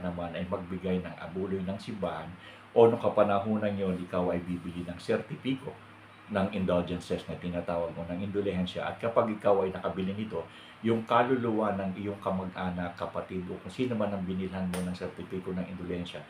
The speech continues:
o ipinagdasal o binigyan ng pera, automatiko yung kaluluwa nun ay pupunta sa langit. Ibig sabihin, kung ang Romano Katoliko pala ay namatay, ang kanyang kaluluwa ay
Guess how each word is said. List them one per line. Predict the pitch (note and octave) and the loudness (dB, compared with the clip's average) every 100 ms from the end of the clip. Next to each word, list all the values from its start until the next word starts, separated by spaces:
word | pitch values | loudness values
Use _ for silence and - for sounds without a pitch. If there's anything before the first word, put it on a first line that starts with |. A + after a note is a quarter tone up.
| - - A2 | -18 -2 6
o | A#2 | 6
ipinagdasal | G#2+ G#2+ G2 F#2+ F#2+ F#2+ F#2 | 6 2 2 2 2 2 0
o | |
binigyan | F2+ F2+ F#2 F2+ | -2 -4 -2 0
ng | - | 0
pera, | F2+ D#2 D2 - - - - | -2 -6 -8 -10 -16 -12 4
automatiko | A#2+ B2+ B2+ A2 G#2 F#2+ G2+ F#2 | 6 6 2 2 0 -2 0 0
yung | F2+ | 0
kaluluwa | F#2 F#2 F#2 F#2 F2 | 2 2 2 2 0
nun | E2+ D#2+ | -2 -6
ay | - | -6
pupunta | E2 - - E2+ | -10 -10 -6 -6
sa | E2 D2 D2+ | -4 -4 -4
langit. | D2 C#2 - - - - - - | -4 -8 -14 -20 -20 -20 -4 2
Ibig | C#3+ C3 | 4 2
sabihin, | A#2+ B2+ - F#2 - - - - - - | 2 0 0 -4 -14 -20 -20 -20 -20 2
kung | C3 C3 B2 B2 | 4 6 4 2
ang | A#2+ | 0
Romano | A2+ A#2 B2 B2 | 4 6 6 4
Katoliko | A#2+ G#2 G#2 G2+ F#2+ F#2+ | 4 6 6 4 2 0
pala | G2+ F#2 E2+ | 2 2 0
ay | F#2 F2+ | 0 0
namatay, | F#2 F2+ F#2 E2 D#2+ F2 | 0 -2 -2 -2 -4 -6
ang | F#2 - | -6 -4
kanyang | F#2 F2+ F#2 | -2 -2 -2
kaluluwa | F#2+ F#2 F#2 F2+ F2 | 0 0 0 0 -2
ay | F2+ | -4